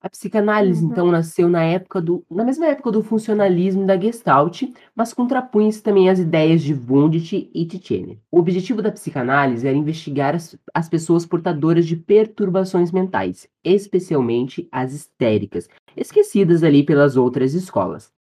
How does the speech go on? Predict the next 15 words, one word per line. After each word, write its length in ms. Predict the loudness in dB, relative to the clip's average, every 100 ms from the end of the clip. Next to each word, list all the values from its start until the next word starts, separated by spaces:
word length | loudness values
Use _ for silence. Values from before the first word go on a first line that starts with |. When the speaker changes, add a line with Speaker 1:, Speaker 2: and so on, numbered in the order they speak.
| _ _ _
Speaker 1:
Nascida 380 | -4 -2 0 0
com 220 | 4 6
o 60 | 8
austríaco, 720 | 6 4 4 4 4 -2 -8 _
o 120 | -2
austríaco 560 | -2 0 2 2 0 -6
Sigmund 600 | -2 -2 2 2 2 -2
Freud, 460 | -4 -2 -2 -4
que 140 | -8 -6
é 20 |
o 60 | -4
nosso 600 | -6 -6 -4 -4 -6 -12 _ _ _ -12
excelentíssimo 1000 | -10 -6 -4 -2 -2 -4 -2 -2 0 -4
Speaker 2:
Isso. 60 | -4
Speaker 1:
aqui, 320 | -6 -8 -8